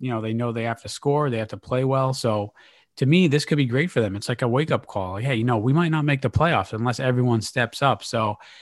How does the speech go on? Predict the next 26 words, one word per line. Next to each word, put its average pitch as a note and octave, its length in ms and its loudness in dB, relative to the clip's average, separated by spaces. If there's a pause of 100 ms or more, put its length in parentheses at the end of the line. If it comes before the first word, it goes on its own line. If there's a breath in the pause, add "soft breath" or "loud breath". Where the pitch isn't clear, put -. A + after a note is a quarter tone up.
(180 loud breath)
yes, D3+ 240 0
they've D3 160 4
been C3 100 4
struggling, C3 500 0
but A2+ 200 0
I A#2 100 -2
think, C#3 320 -4 (220)
I C3 120 2
think C3+ 160 2
we're B2+ 120 0
gonna B2 160 2
see, B2+ 360 -2 (280)
you A#2+ 120 0
know, G#2+ 160 -2
a - 0 -
lot A#2+ 220 2
more B2+ 200 4
out A#2 120 2
of G#2+ 40 -6
them G#2 160 -6
in G#2 60 -6
the G#2+ 60 -6
next A2+ 340 -6 (180)
two, B2+ 220 -2
three A#2+ 240 -2
weeks. A2+ 400 -4